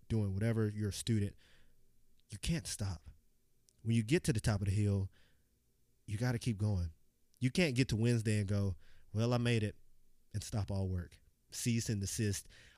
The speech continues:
all productivity because, well, now you're tired. You gotta keep going. Friday's coming. And that's when a real break begins.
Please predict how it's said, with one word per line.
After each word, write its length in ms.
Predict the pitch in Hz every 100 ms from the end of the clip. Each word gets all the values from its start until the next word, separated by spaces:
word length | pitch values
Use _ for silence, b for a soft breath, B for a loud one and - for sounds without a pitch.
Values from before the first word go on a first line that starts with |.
| -
all 380 | 113 110 107 90 - -
productivity 720 | 107 98 95 - 135 120 117
because, 580 | 104 113 104 101 92 - -
well, 300 | 110 104 95
now 200 | 104 98
you're 140 | 95
tired. 360 | 92 95 87 82 - _ _ - - -
You 100 | 135
gotta 140 | 147
keep 160 | 143 120
going. 280 | 117 95 - - _ - _ _
Friday's 420 | - 120 117 110
coming. 300 | - 104 90 78 _ _ - _ _ _ _
And 120 | 117 120
that's 180 | 123
when 160 | 120 107
a 40 |
real 260 | 101 117 113
break 260 | 98 98 98
begins. 500 | 92 95 90 -